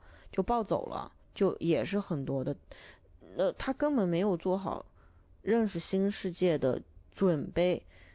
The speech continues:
它就被到另一个环境，且很多另一个环境是，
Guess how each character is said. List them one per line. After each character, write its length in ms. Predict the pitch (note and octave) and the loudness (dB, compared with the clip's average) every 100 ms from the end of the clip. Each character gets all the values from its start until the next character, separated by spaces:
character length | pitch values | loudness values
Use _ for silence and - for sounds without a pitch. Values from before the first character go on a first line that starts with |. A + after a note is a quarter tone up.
| - - | -20 -14
它 300 | - - F#3+ | -8 -2 0
就 240 | G3 G3+ F3+ | 2 2 4
被 340 | F#3+ F#3 F#3+ - - - | 2 2 0 -6 -20 -4
到 220 | A3 G3+ | 0 0
另 140 | F#3+ A#3 | 2 2
一 100 | D#3+ | 2
个 80 | |
环 280 | B2+ - - | -2 -6 -8
境， 200 | F#3+ D#3+ | -4 -4
且 600 | - - F3+ G2+ - D3+ - - - | -4 0 2 2 0 -2 -6 -18 -10
很 280 | - F3+ C#3 | -2 -2 2
多 200 | E3+ F#3+ | 2 4
另 180 | G#3+ | 2
一 100 | F3+ | 2
个 80 | D3 | -2
环 300 | D#3 D#3 D3+ | -2 -4 -2
境 260 | F3 F#3 F3+ | -2 -2 -2
是， 280 | - F3 | 0 -2